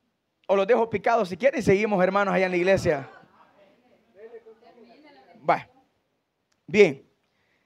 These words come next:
Entonces, viene el diablo, hermanos, y ahí es donde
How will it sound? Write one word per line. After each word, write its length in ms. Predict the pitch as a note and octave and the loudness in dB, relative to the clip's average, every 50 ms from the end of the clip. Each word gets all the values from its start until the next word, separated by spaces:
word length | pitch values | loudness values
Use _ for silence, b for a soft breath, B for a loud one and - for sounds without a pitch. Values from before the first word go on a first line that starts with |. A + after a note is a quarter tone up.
| _ _ _ _ | _ _ _ _
Entonces, 540 | G3+ F3+ B3 B3 - C#4+ B3 - - - _ _ _ _ _ _ _ _ _ _ | 6 6 8 8 10 8 8 6 0 -14 _ _ _ _ _ _ _ _ _ _
viene 440 | _ - - C#4+ E4+ F#4+ G4 G#4+ A4 G#4 | _ 6 6 8 10 8 8 8 6 2
el 80 | G4+ | 4
diablo, 380 | G4+ G4+ G4+ F#4+ F4 D4+ C#4 C#4 | 6 6 6 6 6 8 6 6
hermanos, 500 | C4+ C#4 C4+ A3+ G3+ A3+ B3 - - _ _ _ _ _ _ _ _ _ _ _ _ _ _ _ _ _ | 6 6 0 -4 -4 -8 -16 -18 -20 _ _ _ _ _ _ _ _ _ _ _ _ _ _ _ _ _
y 320 | B3 B3 C4 C4+ C#4 - - | 4 4 4 4 2 0 4
ahí 200 | A3 A#3 A#3 B3 | 4 4 6 6
es 80 | C4 B3 | 2 0
donde 480 | D4 C#4+ C4+ C#4 C4 A#3+ - - _ | 0 4 4 4 4 4 -2 -14 _